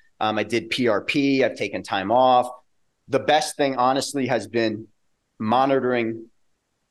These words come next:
my own training, uh, volume, because on days when I feel good, you know,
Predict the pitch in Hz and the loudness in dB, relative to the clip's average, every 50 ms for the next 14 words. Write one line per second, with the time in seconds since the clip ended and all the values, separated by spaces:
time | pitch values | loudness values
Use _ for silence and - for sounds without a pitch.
0 | _ _ _ _ _ - 120 113 117 117 117 120 113 - - - 127 123 120 120 | _ _ _ _ _ -2 -2 0 0 0 -2 -4 -4 -6 -6 -4 -2 -2 -2 0
1 | 127 123 120 123 120 - - - 117 113 113 110 107 107 107 110 117 117 117 123 | -2 -2 -4 -4 -8 -8 -6 -2 0 0 2 2 0 0 0 0 2 2 2 2
2 | 127 135 147 156 151 156 - 151 135 117 - - 127 120 110 123 120 135 139 123 | 2 2 0 0 0 -2 -2 -2 -2 -2 -2 -4 -4 -2 -2 0 0 0 0 -2
3 | - 127 123 113 107 - - - - 127 131 135 127 117 - - - - 123 120 | -2 -2 0 0 -2 -2 -6 -8 -4 0 2 2 2 0 -2 -6 -6 -2 0 2
4 | 117 104 95 90 90 - - - _ _ _ _ _ _ - - 110 113 107 101 | 2 2 2 0 -2 -8 -18 -20 _ _ _ _ _ _ -12 -8 -4 -2 -2 0
5 | 98 87 85 - | -2 -2 -6 -10